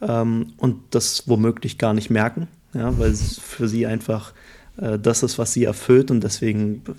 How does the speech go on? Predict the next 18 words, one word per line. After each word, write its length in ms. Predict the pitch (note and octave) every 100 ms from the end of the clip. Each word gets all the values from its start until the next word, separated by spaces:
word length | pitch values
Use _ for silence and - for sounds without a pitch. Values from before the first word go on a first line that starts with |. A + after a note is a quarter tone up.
| - - -
investieren 500 | C3 A2 G#2+ - A#2
sie 80 | A2
da 140 | A2
sehr 140 | G#2 G#2+
viel 160 | -
Zeit 280 | - A2 G#2+
rein. 280 | B2 C#3 D3 - _ _ _ _ _ - -
Ähm, 300 | A2+ G#2 G#2+ - - -
und 60 | -
ich 80 | G#2+
glaube, 180 | A#2+ A#2
so 120 | A#2
ist 140 | B2
es 100 | -
einfach, 400 | A#2+ A2+ A#2+ A2+ - - - _
äh, 220 | G#3 A2+ D3 A3+
sehr 380 | - A2+ B2
schwer, 580 | B2+ - B2 A#2 A#2 A#2